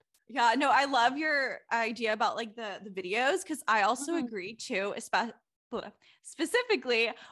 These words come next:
Speaker 1: when I'm, like, you know, in a rut and I find myself, like, scrolling on my phone,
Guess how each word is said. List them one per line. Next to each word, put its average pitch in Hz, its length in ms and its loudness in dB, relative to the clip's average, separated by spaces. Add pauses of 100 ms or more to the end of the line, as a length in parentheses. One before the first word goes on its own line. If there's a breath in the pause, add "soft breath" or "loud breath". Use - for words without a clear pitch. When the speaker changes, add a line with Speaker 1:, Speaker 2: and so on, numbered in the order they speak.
Speaker 1:
when 262 120 2
I'm, 262 240 4
like, 254 380 0
you 285 120 -6
know, 220 180 0
in 247 80 -4
a 226 80 -2
rut 190 480 -2
and 226 100 -8
I 214 80 -8
find 196 240 -4
myself, 226 340 -10
like, 214 120 -14
scrolling 190 480 -6
on 220 100 -8
my 226 180 -8
phone, 180 500 -8